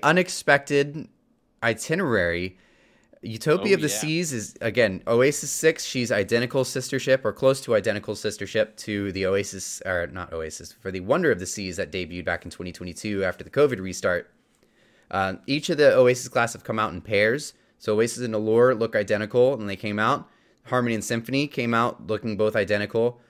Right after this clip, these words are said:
Speaker 1: Um, just minor differences. Actually, fun fact, you can tell each of the six Oasis class ships apart.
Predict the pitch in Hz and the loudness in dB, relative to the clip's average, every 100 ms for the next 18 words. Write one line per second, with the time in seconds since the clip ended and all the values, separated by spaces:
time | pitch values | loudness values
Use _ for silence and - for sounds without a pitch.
0 | _ _ 87 85 87 101 - 117 113 120 | _ _ -8 -6 -6 -10 -6 -2 2 2
1 | 123 107 110 117 110 110 90 107 107 101 | 0 0 0 -2 -4 -6 -6 -6 -6 -6
2 | - 113 110 110 101 104 - 101 131 143 | -4 -2 0 0 0 -8 -8 -4 4 6
3 | 143 123 135 - 110 104 - 120 - 95 | 6 2 -4 -4 -8 -8 -4 -6 -6 -8
4 | 92 - 113 - 101 - 107 - - 107 | -8 -8 -8 -4 -4 -4 -8 -8 0 2
5 | 113 - | 0 -4